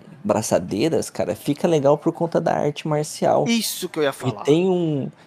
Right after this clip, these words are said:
Speaker 1: tem um estilo de Kung Fu que usa isso como
Speaker 2: Isso que eu ia
Speaker 1: arma,
Speaker 2: falar.
Speaker 1: tá ligado?
Speaker 2: Desde,
Speaker 1: E aí
Speaker 2: desde o filme, é, é, é um filme, é um filme engraçadão, mas que lu-, tem umas lutas muito louca, que é o Kung Fusão.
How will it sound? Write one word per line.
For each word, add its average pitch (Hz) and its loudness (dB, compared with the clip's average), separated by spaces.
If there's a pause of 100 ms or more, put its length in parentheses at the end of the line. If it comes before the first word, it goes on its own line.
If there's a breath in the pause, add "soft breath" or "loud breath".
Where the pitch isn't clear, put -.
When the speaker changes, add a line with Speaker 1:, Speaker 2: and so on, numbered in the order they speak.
(100)
Speaker 1:
tem 147 4
um 180 -2
estilo 151 -2
de 156 -6
Kung 151 0
Fu - -2
que - -2
usa 151 8
isso 139 -2
como 139 -2
Speaker 2:
Isso 143 0
que 120 2
eu 113 2
ia 123 2
Speaker 1:
arma, 113 2
Speaker 2:
falar. - -8
Speaker 1:
tá 107 0
ligado? 92 2
Speaker 2:
Desde, 107 0
Speaker 1:
E 123 -6
aí 160 0
Speaker 2:
desde 233 0
o 247 -4
filme, 190 -4
é, 131 -4 (100)
é, - -18
é 131 -12
um 160 -10
filme, 277 -6 (120)
é 160 0
um 170 0
filme 233 -2
engraçadão, 196 0
mas 160 -2
que - -8
lu-, 170 -6
tem 175 -8
umas 170 -2
lutas 165 -8
muito 196 -6
louca, 170 -6
que - -14
é - -4
o 139 -6
Kung 180 -10
Fusão. 131 -8